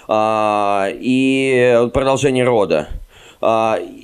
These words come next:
но это сексуальная энергия, поэтому это не только об этом, и не то-, не только про секс, да. Э, и хотя здесь его будет очень много. Это очень лютая сексуальная неделя.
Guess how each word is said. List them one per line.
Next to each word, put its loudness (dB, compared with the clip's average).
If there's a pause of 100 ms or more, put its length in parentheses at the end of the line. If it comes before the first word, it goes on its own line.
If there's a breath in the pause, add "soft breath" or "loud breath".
(220)
но 4
это 2
сексуальная 2
энергия, -2 (120)
поэтому 2
это 0
не 2
только 2
об 0
этом, 0
и 2
не 2
то-, 2
не 0
только 0
про 2
секс, 0
да. 2 (300)
Э, 0
и -4
хотя 0
здесь 0
его 2
будет -4
очень -2
много. -4 (760 soft breath)
Это 2 (100)
очень -2
лютая 0
сексуальная 0
неделя. 2